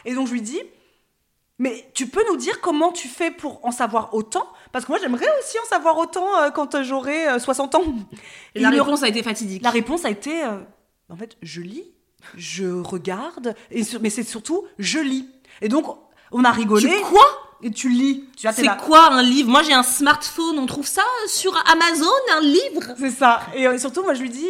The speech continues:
Speaker 1: et donc je dis à Marisa tout de suite, en rigolant, je lui dis, euh, en même temps, en con-, en continuant à lire des,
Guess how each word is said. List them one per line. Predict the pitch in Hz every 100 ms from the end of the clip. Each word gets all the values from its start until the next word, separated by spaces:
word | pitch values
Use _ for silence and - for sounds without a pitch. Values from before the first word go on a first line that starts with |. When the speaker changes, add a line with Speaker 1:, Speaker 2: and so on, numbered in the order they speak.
| 359 -
Speaker 1:
et |
donc | 240 247
je |
dis | 277
à |
Marisa | 254 233 277
tout | -
de | 254
suite, | 330 339
en | 233
rigolant, | 233 220 233 302 370
je |
lui | 262
dis, | 220 233 330
euh, | 247 226 - - _ _ _ - _ -
en |
même | 240 254
temps, | 330 -
en | 240
con-, | 220 254 262 226
en | 240
continuant | 277 269 285
à | 269
lire | 240 277
des, | 196 202